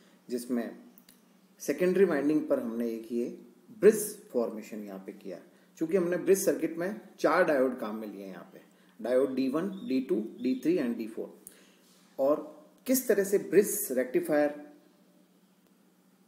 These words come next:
काम करता है, वो यहाँ पे स्पष्ट रूप से दिखाया गया है। यह भी एक full वेव rectifier ही है। bridge rectifier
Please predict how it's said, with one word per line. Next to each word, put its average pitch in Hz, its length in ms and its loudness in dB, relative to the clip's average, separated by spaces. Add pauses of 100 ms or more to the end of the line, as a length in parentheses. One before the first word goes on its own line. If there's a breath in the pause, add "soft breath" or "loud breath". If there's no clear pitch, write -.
(680)
काम 147 300 0
करता 127 360 -2
है, 113 320 -8 (100)
वो 127 80 0
यहाँ 127 200 -2
पे 143 100 2
स्पष्ट 180 440 -4
रूप 127 120 -4
से - 160 -6
दिखाया 107 360 -8
गया 104 180 -8
है। 101 280 -14 (1500 soft breath)
यह 165 120 6
भी 196 180 2
एक 190 200 4 (600)
full 175 260 8
वेव 185 100 8
rectifier 175 520 2
ही 185 160 4
है। 175 300 -6 (1400 soft breath)
bridge 190 260 6
rectifier 170 840 2